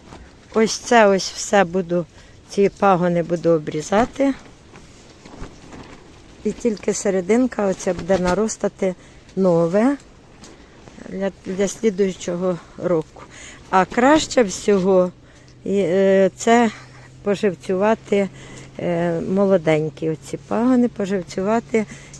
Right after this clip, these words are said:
і вони буде і кущ кращий, або старе є старе. Ну, маточник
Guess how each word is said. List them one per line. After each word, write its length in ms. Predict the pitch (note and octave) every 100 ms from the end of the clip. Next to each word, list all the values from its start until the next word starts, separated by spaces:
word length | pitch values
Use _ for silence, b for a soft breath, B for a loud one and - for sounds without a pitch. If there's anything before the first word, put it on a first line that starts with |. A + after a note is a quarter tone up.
| -
і 160 | F#3+ F#3+
вони 280 | G3 G3+
буде 380 | F#3+ F#3+ F#3+ F#3 -
і 80 |
кущ 360 | E3 - B3+ -
кращий, 640 | - A#3 A3+ G#3+ - G#3+ -
або 320 | F#3+ F3+ F#3
старе 400 | - - G#3 G3+
є 140 | F3+
старе. 460 | E3 - E3 D#3 D3+ - B B B B -
Ну, 280 | A#3 C4 A3 - -
маточник 760 | G#3+ A#3 - G#3 - - G#3+